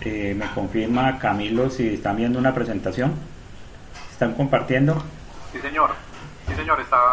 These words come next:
Speaker 1: ¿La puede
Speaker 2: la
Speaker 1: leer,
Speaker 2: presentación.
Speaker 1: Camilo, por favor?
Speaker 2: Eh, evaluación de desempeño docente dos mil veinte y los nombres de las personas que van a ser evaluadas.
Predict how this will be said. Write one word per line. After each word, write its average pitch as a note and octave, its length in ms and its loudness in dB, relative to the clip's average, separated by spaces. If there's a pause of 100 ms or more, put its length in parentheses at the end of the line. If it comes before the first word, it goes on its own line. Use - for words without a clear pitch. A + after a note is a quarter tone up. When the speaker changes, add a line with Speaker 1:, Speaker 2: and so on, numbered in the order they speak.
Speaker 1:
¿La A#2 160 6
puede D3 180 10
Speaker 2:
la D3+ 60 8
Speaker 1:
leer, C3 120 10
Speaker 2:
presentación. A#2+ 340 4
Speaker 1:
Camilo, A2 380 0
por G2+ 180 -6
favor? G2 400 -4 (1400)
Speaker 2:
Eh, C#3 380 -8
evaluación D3+ 500 0
de E3 60 -6
desempeño D#3+ 600 -4
docente D3 400 -2
dos E3 160 2
mil C3+ 180 -8
veinte F#3 500 -6
y C#3+ 320 -12 (480)
los C#3+ 140 -2
nombres C#3+ 320 -6
de E3 60 -6 (720)
las B2+ 100 -6
personas C3 320 -8
que D3+ 100 -10
van C#3 60 0
a C#3 80 0
ser D3 80 -6
evaluadas. B2 440 -2